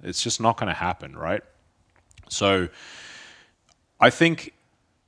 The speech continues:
the important thing is understanding that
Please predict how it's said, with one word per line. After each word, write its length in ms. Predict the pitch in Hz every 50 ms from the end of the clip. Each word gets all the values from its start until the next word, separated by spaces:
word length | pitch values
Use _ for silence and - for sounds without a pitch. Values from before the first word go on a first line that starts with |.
| _ -
the 120 | 120 120
important 440 | 113 110 - - 131 147 170 175 160
thing 440 | - - 113 107 110 113 135 131 - -
is 480 | - 104 101 101 98 98 95 - - - _ -
understanding 800 | 107 110 117 120 113 - - - 104 98 104 101 101 95 92 90
that 420 | 92 90 90 87 87 90 - -